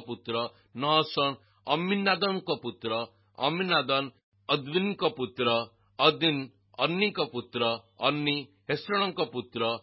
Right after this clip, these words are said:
ହେସ୍ରଣ ଫରେସଙ୍କ ପୁତ୍ର, ଫେରସ ଜିହୁଦାଙ୍କ ପୁତ୍ର, ଜିହୁଦା ଜାକୁବଙ୍କ ପୁତ୍ର, ଜାକୁବ ଇସାହାକଙ୍କ ପୁତ୍ର, ଇସାହାକ ଅବ୍ରାହମଙ୍କ ପୁତ୍ର, ଅବ୍ରାହମ ଥେରହଙ୍କ ପୁତ୍ର, ଥେରହ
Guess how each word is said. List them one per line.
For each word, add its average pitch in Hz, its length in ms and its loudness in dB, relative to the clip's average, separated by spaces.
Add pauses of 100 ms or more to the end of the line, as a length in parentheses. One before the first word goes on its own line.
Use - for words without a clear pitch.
(140)
ହେସ୍ରଣ 147 440 2 (340)
ଫରେସଙ୍କ 180 600 0
ପୁତ୍ର, 120 360 -6 (520)
ଫେରସ 160 300 6 (360)
ଜିହୁଦାଙ୍କ 170 560 0
ପୁତ୍ର, 123 360 -6 (380)
ଜିହୁଦା 135 460 0 (280)
ଜାକୁବଙ୍କ 151 580 2
ପୁତ୍ର, 123 340 -6 (380)
ଜାକୁବ 127 440 -2 (340)
ଇସାହାକଙ୍କ 185 640 -2
ପୁତ୍ର, 113 340 -8 (400)
ଇସାହାକ 131 520 0 (220)
ଅବ୍ରାହମଙ୍କ 170 560 0
ପୁତ୍ର, 120 360 -6 (420)
ଅବ୍ରାହମ 131 480 0 (400)
ଥେରହଙ୍କ 175 600 2
ପୁତ୍ର, 117 340 -6 (500)
ଥେରହ 143 280 2